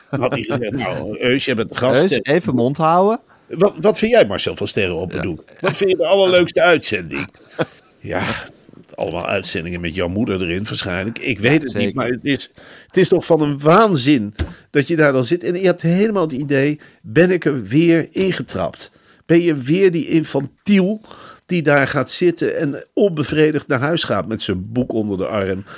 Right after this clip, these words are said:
Speaker 2: Die
Speaker 1: zag
Speaker 2: infantiel ben je, Marcel.
Speaker 1: Ja, ik, de, de, je zag mensen ook, "Kijk, achter gaat hij. Achter gaat hij met zijn dikke boek Totaal."
Speaker 2: De sukkelaar.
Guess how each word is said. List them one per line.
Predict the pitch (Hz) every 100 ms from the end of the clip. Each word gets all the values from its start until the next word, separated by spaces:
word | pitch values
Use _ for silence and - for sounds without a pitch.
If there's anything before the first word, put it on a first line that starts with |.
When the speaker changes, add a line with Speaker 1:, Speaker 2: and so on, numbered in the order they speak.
| -
Speaker 2:
Die | - 120
Speaker 1:
zag | 131
Speaker 2:
infantiel | 113 113 101 110 98
ben | 90 107
je, | 113
Marcel. | 90 87 - 98 113 - _
Speaker 1:
Ja, | 165 151
ik, | 110 - 160
de, | 175
de, | 170 170
je | 170
zag | 143 143
mensen | 160 143 -
ook, | 120 -
"Kijk, | 135 127
achter | 110 -
gaat | 80 78 85 -
hij. | - - - - - - -
Achter | 135 - -
gaat | - 71 73
hij | 71
met | 82
zijn | - 80
dikke | 80 82 80
boek | 78 90
Totaal." | - 85 73 -
Speaker 2:
De | 127
sukkelaar. | 120 - 104 101 92 87 92